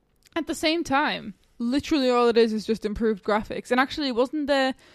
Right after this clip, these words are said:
something said about, like, the new Crash Bandicoot, the controls being a little bit different? And not, not controls, but the, like,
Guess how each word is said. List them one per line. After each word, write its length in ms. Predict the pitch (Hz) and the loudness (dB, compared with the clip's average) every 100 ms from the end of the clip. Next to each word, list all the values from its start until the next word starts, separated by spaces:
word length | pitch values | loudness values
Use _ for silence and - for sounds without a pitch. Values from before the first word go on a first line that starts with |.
| _ | _
something 280 | - 254 254 | -6 -2 -2
said 180 | 233 240 | 0 0
about, 220 | 220 233 | 2 2
like, 140 | 202 202 | 0 -4
the 100 | 214 | -2
new 180 | 220 220 | -2 -2
Crash 240 | 226 214 | -4 -4
Bandicoot, 640 | - 220 214 - 220 - | -2 -2 -4 -4 -8 -6
the 80 | - | -6
controls 420 | 240 - 247 247 | -6 -2 4 4
being 240 | 214 220 208 | 2 -4 -2
a 20 | |
little 140 | 214 | -2
bit 220 | 196 - | -2 -4
different? 280 | - - - 240 | -4 -6 -4 -2
And 100 | 240 | -2
not, 180 | 233 | -4
not 140 | 247 247 | -2 -4
controls, 380 | 233 - 240 233 | -4 2 2 2
but 180 | 208 - | -2 -4
the, 100 | 208 | -4
like, 340 | 208 202 - | -4 -4 -8